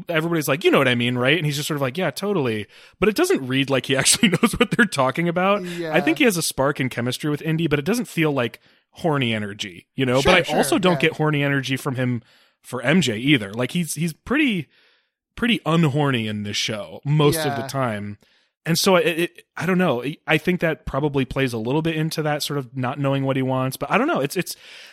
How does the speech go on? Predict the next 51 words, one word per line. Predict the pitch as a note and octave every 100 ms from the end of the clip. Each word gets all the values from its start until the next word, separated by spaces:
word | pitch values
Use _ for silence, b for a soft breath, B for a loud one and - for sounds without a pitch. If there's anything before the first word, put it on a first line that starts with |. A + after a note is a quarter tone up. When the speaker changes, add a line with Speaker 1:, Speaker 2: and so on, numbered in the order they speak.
| B
Speaker 1:
I, | E3+ E3
that's | G#3 C#4
where | E4+
I | C#4+
want | F3+ C#3 C#3 C3+
this | C3 -
to | A#2
go. | G#2 F#2+ -
I | C#3+
want | C#3+ C3+ D#3+
it | A3
to | -
go | E3 D#3
in | D3+
a | C#3+
direction | A#2+ A#2 - B2+ A2+ A2+ A2+ _ -
where | A#2
he | A2+ E3 E3 E3+ E3 C3
learns | B2+ B2+ B2 A#2+
that | B2+ -
M | C#3 E3+
J | E3+ D#3+
is | D3+ B2+ A#2+
not | B2 C3 _ C3+
actually | B2+ - - C3 A2+ A2 G#2+ G2+ b b b
what | A#2+ B2+ -
he | C3+
wants, | A2+ A#2 G#2+ G2+ -
even | C#3 C3 B2
though | A#2+
he's | G#2+ A#2+ -
thought | - C3 B2
that | B2+
it's | A#2
what | B2 A#2
he |
wanted | A2 A2+ G#2+
for | -
so | - B2
long | A2+ A2+ A#2
or | A#2+
used | A2+ D#3 -
to | B2+
want. | A2+ A2 B2 B B B
And | C#3 C#3+
he |
realizes | D3 F3 D#3+ C#3 B2 B2
Indy | E3 E3+ C#3+
is | B2 -
actually, | A#2 - B2+ A2
like, | G#2+ G2+ G2+